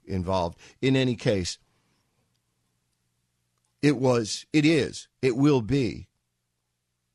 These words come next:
it does curdle your blood when you look at this picture of these guys strolling along, knowing that seconds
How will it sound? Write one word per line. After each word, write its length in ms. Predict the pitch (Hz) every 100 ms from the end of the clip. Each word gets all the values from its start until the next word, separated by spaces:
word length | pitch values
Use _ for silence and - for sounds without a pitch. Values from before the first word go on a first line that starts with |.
| _ _ _ _ _ _
it 260 | 117 117 -
does 520 | 131 127 73 57 - _ _ _ _ _ -
curdle 380 | 135 131 127
your 180 | 104 101
blood 580 | 87 98 113 95 60 - _ _ _ _ _ _ _ _ _ _ _ _ _ _ _
when 220 | 113 113
you 180 | 113 113
look 280 | 113 123 -
at 160 | 95 -
this 160 | 92
picture 500 | - 123 - 78 - _ _ _ _ _ _ _ _ _ -
of 160 | 104
these 240 | 92 120 104
guys 300 | 113 110 98
strolling 560 | - 127 131 151 151
along, 520 | 147 131 127 113 107 98 _ _ _ _ -
knowing 840 | 107 131 165 185 131 113 113 110 - _ _
that 400 | 98 117 117 104 - _ _ _ _ _ _ _
seconds 880 | - - - 208 202 110 73 -